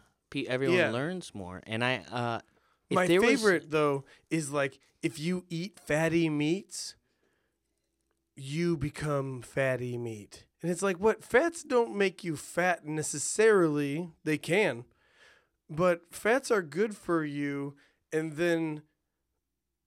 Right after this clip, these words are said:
Speaker 2: people are like, "Oh, wait, you actually need fats for your brain function." So then you start eating fats again.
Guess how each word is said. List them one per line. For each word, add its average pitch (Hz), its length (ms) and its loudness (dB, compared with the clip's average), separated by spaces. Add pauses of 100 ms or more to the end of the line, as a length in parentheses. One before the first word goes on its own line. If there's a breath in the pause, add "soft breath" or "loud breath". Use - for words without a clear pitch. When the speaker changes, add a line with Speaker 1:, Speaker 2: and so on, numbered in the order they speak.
(460)
Speaker 2:
people 143 300 -2
are 143 60 0
like, 135 180 -4
"Oh, 190 80 0
wait, 175 320 0
you 147 160 0
actually 175 280 0
need 139 320 -2
fats 131 380 -2
for 139 160 -2
your 127 140 -2
brain 131 340 -2
function." 113 640 -8 (120)
So 147 180 -4
then 143 200 0
you 139 100 -4
start 147 280 -2
eating 151 240 -2
fats 185 360 0
again. 127 360 -6